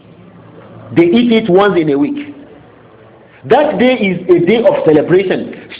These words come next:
Children will, will hope that the day comes back, that the turn of the day of tuwo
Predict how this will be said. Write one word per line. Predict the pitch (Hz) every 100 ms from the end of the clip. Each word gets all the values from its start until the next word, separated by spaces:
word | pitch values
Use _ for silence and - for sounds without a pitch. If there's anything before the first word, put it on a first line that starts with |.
| - -
Children | 302 320 269 190 175 170 147
will, | 151
will | 156 - -
hope | 254 - -
that | 156 -
the | 156
day | 160 220 147 - - - - - -
comes | 190 180 160 151
back, | 123 - - - - - - - - - - - - - - - - - - - - - 196
that | 185
the | 185 185 190
turn | 302 311
of | 208 190 - -
the | 170
day | 196
of | 240 151 156
tuwo | 170 190 180 180 -